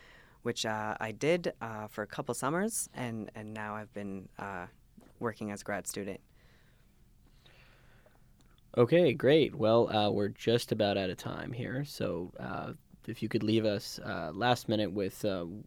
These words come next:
Speaker 2: where people can maybe get a hold of you or your lab if they wanna follow up and see what you've been doing.
Speaker 1: Um, I do have a Twitter account, uh, which is at, uh, Riley T Yost.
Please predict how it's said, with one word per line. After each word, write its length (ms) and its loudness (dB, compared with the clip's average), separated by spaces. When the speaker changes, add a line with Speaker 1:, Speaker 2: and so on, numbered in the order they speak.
Speaker 2:
where 260 2
people 240 -4
can 160 -2
maybe 220 0
get 180 -2
a 60 -4
hold 320 -6
of 100 -10
you 440 0
or 300 -2
your 200 -6
lab 560 -2
if 120 -8
they 120 -2
wanna 200 -4
follow 360 -4
up 180 -4
and 180 -10
see 400 -4
what 240 -6
you've 140 -10
been 160 -8
doing. 300 -8
Speaker 1:
Um, 240 10
I 120 4
do 220 6
have 320 4
a 300 2
Twitter 220 0
account, 480 -2
uh, 460 2
which 240 -2
is 160 -4
at, 340 -6
uh, 380 0
Riley 380 0
T 180 -4
Yost. 480 -6